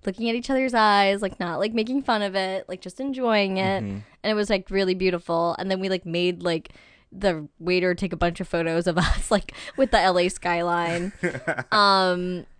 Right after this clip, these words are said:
Speaker 2: Catching
Speaker 1: but
Speaker 2: the moment.
Speaker 1: Catching the moment. And I also remember getting massages. I used to think of getting massages as, like, this weird old people thing to do together. I was like, "What?"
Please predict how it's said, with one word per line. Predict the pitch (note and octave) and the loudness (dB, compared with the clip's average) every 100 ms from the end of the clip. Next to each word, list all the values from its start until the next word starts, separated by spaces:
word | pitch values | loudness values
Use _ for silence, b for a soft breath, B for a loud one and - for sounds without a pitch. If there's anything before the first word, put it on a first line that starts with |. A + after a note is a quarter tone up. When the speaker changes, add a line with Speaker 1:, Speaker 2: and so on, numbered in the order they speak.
| _ | _
Speaker 2:
Catching | A#3 G#3+ | -6 2
Speaker 1:
but | A#3 G#3+ B2 | 4 4 2
Speaker 2:
the | B2 | 0
moment. | A2 G#2 G#2+ - | 0 0 -2 -4
Speaker 1:
Catching | C4 A#2+ A3+ | -6 -4 -2
the | A3+ | 0
moment. | G#3 G3 F#3+ F#3+ F#3 - B B B - | 0 0 0 -2 -2 -6 B B B -2
And | C#4+ | 0
I | - | 4
also | D4 - | 4 4
remember | G4+ F4 D4 C#4 | -2 -2 0 0
getting | A#3 A3+ | 0 0
massages. | G#3+ G#3 G3+ G#3 G3 | 2 6 6 4 0
I | |
used | G#3 B3+ | -2 0
to | F4+ | -2
think | F4 | -2
of | F4+ C#4+ | -2 0
getting | B3 A#3 | 0 -2
massages | A3+ G3 F#3+ G3 | 0 2 2 0
as, | F#3+ G3 | -2 -2
like, | G3 | -2
this | G3+ - | -2 -6
weird | F#3 G3 F#3+ | -2 0 0
old | - F3+ F3+ | 0 -2 -2
people | G#3+ F#3+ G#3 | -4 -2 -2
thing | G3+ A3 G#3+ | 0 -2 -2
to | A3+ | -4
do | G3 G3 | -4 -4
together. | G3+ G#3 G#3 A3 | 0 0 2 2
I | G#3+ | 2
was | A#3 | 2
like, | A3+ - | -2 -2
"What?" | F4 G4 - | 2 4 2